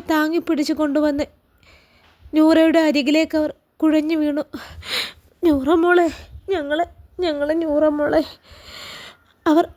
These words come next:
ആർത്താർത്ത് കരഞ്ഞു. തലേ ദിവസം വിളിച്ചപ്പോൾ പോലും "ഡിസ്ചാർജ് ആയിട്ട് വന്നിട്ട് കാണാം ഇത്താത്ത" എന്ന്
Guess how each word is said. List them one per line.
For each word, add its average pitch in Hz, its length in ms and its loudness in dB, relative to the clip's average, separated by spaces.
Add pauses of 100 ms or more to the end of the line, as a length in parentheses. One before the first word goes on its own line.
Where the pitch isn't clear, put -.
(120)
ആർത്താർത്ത് 349 580 2
കരഞ്ഞു. 311 400 -4 (600)
തലേ 330 300 6
ദിവസം 320 400 2 (100)
വിളിച്ചപ്പോൾ 330 540 0
പോലും 302 320 0 (540)
"ഡിസ്ചാർജ് 339 540 2
ആയിട്ട് 370 200 2
വന്നിട്ട് 320 380 -2
കാണാം 320 460 -2
ഇത്താത്ത" 294 340 -2 (180)
എന്ന് 294 260 0